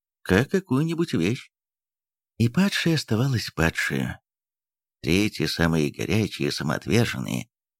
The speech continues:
делали смелый решительный шаг.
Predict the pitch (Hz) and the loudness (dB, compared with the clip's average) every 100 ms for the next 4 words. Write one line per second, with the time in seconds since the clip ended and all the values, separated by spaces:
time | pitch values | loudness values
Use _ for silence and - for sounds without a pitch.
0 | _ - 67 90 151 165 160 - - 60 | _ -6 0 2 2 2 0 -2 -4 0
1 | 135 175 156 143 131 - 147 98 107 113 | 0 0 0 0 0 -2 -2 -2 -2 -2
2 | 95 113 | -2 -4